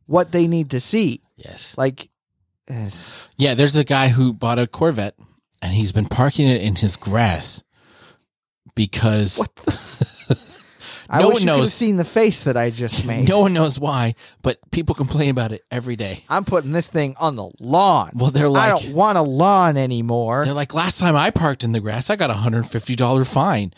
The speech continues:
Speaker 2: <laughs> Like, maybe this person is too.
Speaker 1: Yeah.
Speaker 2: What does it matter?
Speaker 1: Dude, I know Corvette owners, and the last thing he's gonna give a shit about is anyone telling him
Speaker 2: <laughs>
Speaker 1: not to park on the lawn.
Speaker 2: Right. He can park wherever the fuck he wants, is
Speaker 1: Yeah.
Speaker 2: what he's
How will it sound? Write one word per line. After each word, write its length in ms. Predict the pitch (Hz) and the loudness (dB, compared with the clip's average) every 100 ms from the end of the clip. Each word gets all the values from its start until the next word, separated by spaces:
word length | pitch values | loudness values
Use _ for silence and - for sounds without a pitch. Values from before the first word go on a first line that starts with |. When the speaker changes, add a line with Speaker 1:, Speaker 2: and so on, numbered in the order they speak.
| - - | -20 -20
Speaker 2:
<laughs> 260 | - 123 | -8 -6
Like, 140 | 165 135 | -6 -4
maybe 300 | 117 147 156 | -2 -2 0
this 180 | 180 | 0
person 400 | 190 202 202 196 | 0 0 0 2
is 220 | 214 208 - | 2 0 0
too. 260 | 381 392 123 | 4 4 2
Speaker 1:
Yeah. 280 | 131 131 95 | 0 0 2
Speaker 2:
What 140 | 156 | 0
does 180 | 349 - | 0 -4
it 100 | - | -4
matter? 400 | 285 285 311 127 | -4 -6 -4 -4
Speaker 1:
Dude, 320 | 127 139 110 - _ - | 0 0 -2 -8 _ -8
I 180 | 120 | -4
know 200 | 160 190 | 0 2
Corvette 580 | 185 - 180 165 175 165 | 0 0 0 2 2 2
owners, 460 | 165 147 127 120 120 | 0 0 0 -2 -6
and 300 | - 127 120 123 | -4 -4 -4 -4
the 200 | 123 120 - | -4 -4 -12
last 420 | 131 156 175 175 - | -2 2 2 0 0
thing 200 | 170 151 | 2 2
he's 180 | 160 | 0
gonna 180 | 147 156 | 0 -2
give 140 | 139 131 | 0 -2
a 60 | |
shit 320 | 120 - 165 | -4 0 0
about 320 | 139 123 113 113 | 2 2 2 2
is 100 | 131 | 0
anyone 280 | 135 139 127 | 0 -2 -2
telling 320 | - 139 131 | -2 -2 0
him 240 | 123 110 | 0 2
Speaker 2:
<laughs> 0 | |
Speaker 1:
not 260 | 120 127 123 | 2 0 -2
to 80 | 135 | -6
park 340 | - 123 110 | -2 -2 0
on 140 | 120 | 0
the 100 | 113 | 0
lawn. 340 | 107 120 110 98 | 2 4 4 0
Speaker 2:
Right. 200 | 92 - | -6 -8
He 160 | - | -8
can 140 | 180 180 | -6 -2
park 260 | 165 151 | -2 0
wherever 200 | 123 123 139 | 2 2 2
the 60 | |
fuck 260 | 120 135 - | 0 -2 -2
he 100 | 117 | 0
wants, 380 | 104 87 85 - | 0 -2 -6 -8
is 160 | 101 | 0
Speaker 1:
Yeah. 80 | 117 | 2
Speaker 2:
what 100 | 110 | 2
he's 240 | 98 107 | 2 0